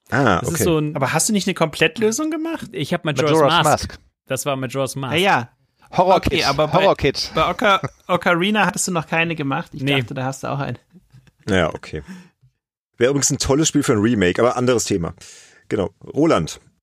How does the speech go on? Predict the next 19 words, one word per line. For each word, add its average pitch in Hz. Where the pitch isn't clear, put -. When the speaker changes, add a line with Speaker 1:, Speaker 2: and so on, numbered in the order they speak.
Speaker 1:
In-N-Out 160
Burger. 87
Speaker 4:
Hm, 127
Double 143
Double, 175
äh, 135
äh, 123
mit 120
Fried -
Onions. 110
Speaker 1:
Boah, 82
Hunger. 104
<laughs> 170
Speaker 3:
Alex, 156
P 185
S 214
fünf 240
in 196
Finnland. 139